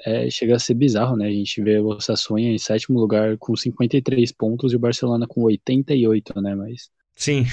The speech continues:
Speaker 2: <laughs>
Speaker 1: mas é isso, cara.
Speaker 2: Não tem
Speaker 1: Foi,
Speaker 2: que
Speaker 1: foi um baita campeonato do Osasuna e por l-,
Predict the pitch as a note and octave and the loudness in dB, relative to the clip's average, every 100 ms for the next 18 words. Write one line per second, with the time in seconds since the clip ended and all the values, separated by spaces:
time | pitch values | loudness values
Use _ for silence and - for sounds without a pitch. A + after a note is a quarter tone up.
0 | - - A#3+ A#2+ A2+ B2+ D3+ E3 A#2 - | -6 -4 -4 0 4 6 6 6 4 2
1 | A2 G#2+ C#3 E3 _ _ _ B2 B2 C#3 | -2 0 -2 -4 _ _ _ -6 -2 2
2 | C3 C3 B2+ C3+ B2+ B2+ B2 A#2+ D3 F3 | 6 6 6 4 4 4 4 2 2 0
3 | F#3 F3+ C3+ B2 B2 B2 A#2 A2+ G#2+ A2 | 0 0 0 0 -2 0 0 0 0 0
4 | B2+ - B2+ C#3 D#3 - C#3 E3 E3 D#3 | -4 -4 -2 -2 0 -2 0 2 4 4